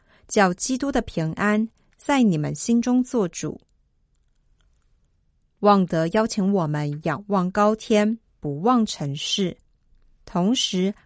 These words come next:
也要与世人分享基督的平安和生命。教宗最后鼓励青年说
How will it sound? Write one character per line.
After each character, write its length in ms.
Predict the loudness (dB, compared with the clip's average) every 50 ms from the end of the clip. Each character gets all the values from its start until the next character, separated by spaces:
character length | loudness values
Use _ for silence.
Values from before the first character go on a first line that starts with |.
| _ _ _
也 140 | -2 0 0
要 200 | 0 0 0 0
与 100 | -2 -6
世 240 | -8 -6 -2 0 0
人 200 | 2 2 0 -2 -2
分 260 | -2 0 0 0 0
享 280 | -2 -2 -2 -4 -4 -6 _ _
基 240 | -10 -4 -4 -2 -2
督 160 | -2 -2 -2
的 80 | -2 -2
平 340 | -2 -4 -6 -6 -6 -6 -6
安 300 | -4 -2 0 0 0 -2 -2 -6 _
和 180 | _ -8 -8
生 280 | -6 -6 -4 -2 0 2
命。 340 | 2 2 2 2 0 -2 -4 -10 _ _ _ _ _ _ _ _ _ _ _ _ _ _ _ _ _ _ _ _ _ _ _ _ _ _ _ _ _ _ _ _ _ _ _ _ _ _
教 180 | 0 2 2 4
宗 160 | 4 2 0
最 220 | 0 0 0 -2 0
后 260 | 2 2 2 2 2
鼓 160 | -2 -6 -6
励 140 | -4 -4 -4
青 240 | -4 -2 0 2 2
年 200 | 2 2 0 -2
说 400 | -2 0 2 2 2 2 0